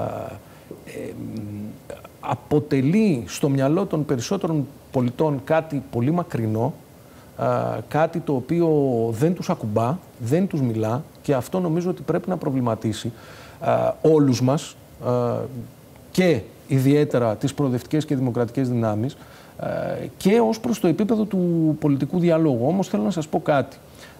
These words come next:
Α, για τον πολιτικό διάλογο δεν ευθύνονται, και για τον τρόπο με τον οποίο γίνεται, α, για τα επιχειρήματα που κάθε φορά, α, παρουσιάζονται,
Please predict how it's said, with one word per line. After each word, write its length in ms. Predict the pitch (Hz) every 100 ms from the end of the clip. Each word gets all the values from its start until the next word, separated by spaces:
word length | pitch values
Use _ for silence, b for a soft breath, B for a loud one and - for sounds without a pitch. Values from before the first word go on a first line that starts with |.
| -
Α, 160 | 123 123
για 180 | 120
τον 120 | 160 123
πολιτικό 380 | 120 104 165
διάλογο 640 | 196 185 139 113 107 110 - -
δεν 280 | 139 202 277
ευθύνονται, 560 | - 202 180 151 120
και 120 | 120
για 140 | 120 120
τον 120 | 110
τρόπο 260 | 120 160 180
με 100 | 165
τον 160 | 139 120
οποίο 220 | 131 113
γίνεται, 500 | 110 104 95 - 113 B B B -
α, 180 | 107 107 110 110
για 260 | 110 127 117
τα 440 | 120 113 110 110 107 110
επιχειρήματα 680 | 117 131 127 127 180 165 160
που 100 | -
κάθε 240 | 160 160
φορά, 500 | - 139 151 151 151 B B B
α, 80 | 135 135 131 123
παρουσιάζονται, 840 | 131 127 - 139 139 131 117 104